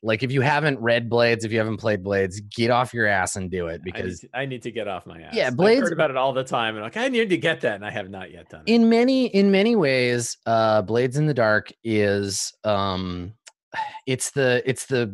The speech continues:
Speaker 1: the follow-up to Apocalypse World. Like, Blades is doing what Apocalypse World did in two thousand ten, where it's like, "Here's a really great game. You can think of lots of ways that you could change this to be a different game while still maintaining its core stuff." And people, I think, are just really twigging to that,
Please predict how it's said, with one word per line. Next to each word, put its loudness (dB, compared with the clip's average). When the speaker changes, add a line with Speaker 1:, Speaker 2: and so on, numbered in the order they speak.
Speaker 1:
the 0
follow-up 0
to -4
Apocalypse -6
World. -10
Like, -6
Blades 2
is -4
doing 0
what 0
Apocalypse -6
World -6
did -6
in -10
two -10
thousand -4
ten, -8
where -2
it's -6
like, -2
"Here's 2
a 0
really 2
great 2
game. 0
You -2
can 0
think -2
of -2
lots 2
of 0
ways 0
that -10
you -4
could -4
change -2
this 0
to -6
be 0
a 2
different 0
game -2
while 2
still 0
maintaining -2
its -6
core -4
stuff." -4
And -6
people, 0
I 0
think, -4
are -2
just -6
really -2
twigging -6
to -4
that, -2